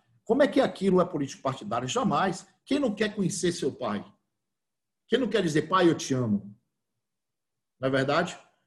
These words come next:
Então, todo mundo quer conhecer. Então, isso é muito importante. Então, as ações afirmativas do Bahia, ela é muito importante e a gente apoia por completo. Como eu te falei, eu também faço parte. Teve uma coisa no, no Bahia que não chamou muita atenção,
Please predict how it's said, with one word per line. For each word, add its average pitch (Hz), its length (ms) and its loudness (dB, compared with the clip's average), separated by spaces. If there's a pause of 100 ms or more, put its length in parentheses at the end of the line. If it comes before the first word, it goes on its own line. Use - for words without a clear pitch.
(140)
Então, 214 160 0
todo 226 220 0
mundo 233 180 -4
quer 247 180 -6
conhecer. 170 480 -2
Então, 226 240 0
isso 247 140 -4
é 240 60 2
muito 240 200 -2
importante. 160 540 -4
Então, 180 260 -4
as 185 200 0
ações 208 320 -4
afirmativas 160 560 -2
do 131 80 -8
Bahia, 120 360 -4 (380)
ela 180 160 4
é 175 60 4
muito 190 300 2
importante 160 560 -2
e - 20 0
a 156 40 -2
gente 170 280 -4
apoia 170 540 -2 (180)
por 185 160 -4
completo. 135 480 -2
Como 170 200 -2
eu 165 40 -4
te - 100 -10
falei, 147 320 0
eu 160 80 -6
também 156 240 -6
faço 160 320 -10
parte. 117 320 -8 (420)
Teve 220 200 6
uma 226 180 2
coisa 165 320 2
no, 139 220 -2
no 131 100 -2
Bahia 127 380 2
que 123 600 -4
não 147 240 -2
chamou 131 320 -2
muita 127 280 -4
atenção, 143 520 -4